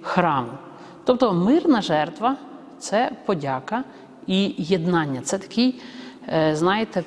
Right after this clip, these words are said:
певний, е, бенкет, який, е, скажімо так, об'єднував Бога і тих людей, які приносять жертву. Е,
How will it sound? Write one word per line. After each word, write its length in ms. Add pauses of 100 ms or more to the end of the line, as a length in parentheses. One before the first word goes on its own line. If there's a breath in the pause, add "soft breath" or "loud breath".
певний, 580 (160)
е, 340 (160)
бенкет, 720 (760 loud breath)
який, 600
е, 240
скажімо 340
так, 260
об'єднував 600
Бога 460 (400 loud breath)
і 80
тих 260
людей, 460
які 340
приносять 800 (240)
жертву. 560 (880 loud breath)
Е, 400